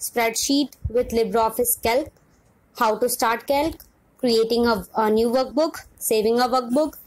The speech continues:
inserting column and rows, and is, uh, deleting columns or rows,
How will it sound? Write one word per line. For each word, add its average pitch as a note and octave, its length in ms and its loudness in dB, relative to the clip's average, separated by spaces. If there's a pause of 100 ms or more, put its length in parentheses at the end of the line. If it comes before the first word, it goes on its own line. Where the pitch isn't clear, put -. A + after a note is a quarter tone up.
(100)
inserting A3+ 560 0 (100)
column G#3 340 0
and A3 260 0
rows, B3 400 0 (360)
and G#3+ 320 0
is, A#3+ 80 0
uh, A3+ 360 2
deleting A3+ 480 0
columns A3 480 2
or A3 80 2
rows, A#3+ 400 0